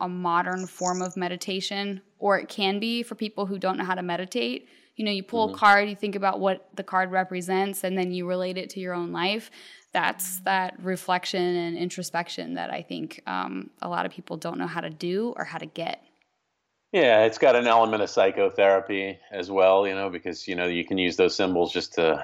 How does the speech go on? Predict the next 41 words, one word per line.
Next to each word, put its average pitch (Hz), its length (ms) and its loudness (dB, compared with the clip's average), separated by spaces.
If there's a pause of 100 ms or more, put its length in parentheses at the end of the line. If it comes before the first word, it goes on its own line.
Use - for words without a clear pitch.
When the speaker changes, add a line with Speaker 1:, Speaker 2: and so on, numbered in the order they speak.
(100)
Speaker 2:
I 92 60 -4
mean, 82 340 -2 (220)
on 117 180 4
one 113 140 4
hand, 101 240 0
they're 90 100 2
pretty 90 220 -2
mundane, 85 640 -2 (220)
you 92 140 -4
know, 82 160 2
Speaker 1:
Mm-hmm. - 100 -2
Speaker 2:
but, 82 180 0
um, 85 220 2
they 87 100 4
can - 200 -4
trigger, 92 520 4
Speaker 1:
Common. 98 60 -6
Speaker 2:
they 95 80 2
can, 95 140 -4 (340)
you 156 60 4
know, 85 100 6
that 85 120 2
you 95 80 0
can 95 120 -4
go 90 120 6
pretty 87 220 -4
deeply 73 320 -8
into. 87 400 -6 (420)
Speaker 1:
Yeah. 71 160 4
Speaker 2:
Um, 69 120 0
and 80 100 2
especially 87 320 2
if 85 100 0
you 85 100 2
have 85 280 2
somebody 87 300 4
that, 82 220 0
you 107 80 -8
know, 80 200 -4
that 80 200 -2
is 82 220 -4